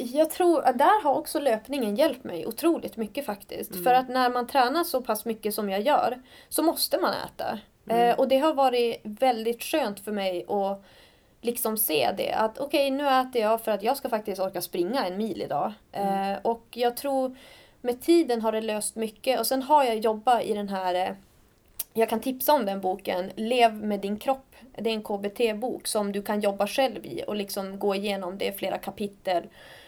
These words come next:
Speaker 1: eh, som man gör. Och jag tyckte den var väldigt bra. Den hjälpte mig att, eh, ja, men komma över det här. Sen tror jag tiden också. Tiden, löpningen och den här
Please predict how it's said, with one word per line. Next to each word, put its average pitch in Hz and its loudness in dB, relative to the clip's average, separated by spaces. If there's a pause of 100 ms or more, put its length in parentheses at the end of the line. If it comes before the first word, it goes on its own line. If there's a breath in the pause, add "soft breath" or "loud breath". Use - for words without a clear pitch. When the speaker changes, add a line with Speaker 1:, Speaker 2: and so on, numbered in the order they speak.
(200 loud breath)
Speaker 1:
eh, 190 2
som 202 2
man 196 -2
gör. 208 2
Och 233 2
jag 240 4
tyckte 254 -4
den 214 -2
var 208 2
väldigt 202 0
bra. 214 4
Den 202 -2
hjälpte 208 0
mig 175 -2
att, - -6
eh, 104 -2 (580)
ja, 233 8
men 214 -4 (140)
komma 220 0
över 262 2
det - -4
här. - -4 (260 loud breath)
Sen 277 0
tror 285 2
jag 254 4
tiden 254 -4
också. - -8
Tiden, 285 0
löpningen 202 -4
och 202 -2
den 196 -2
här 190 -6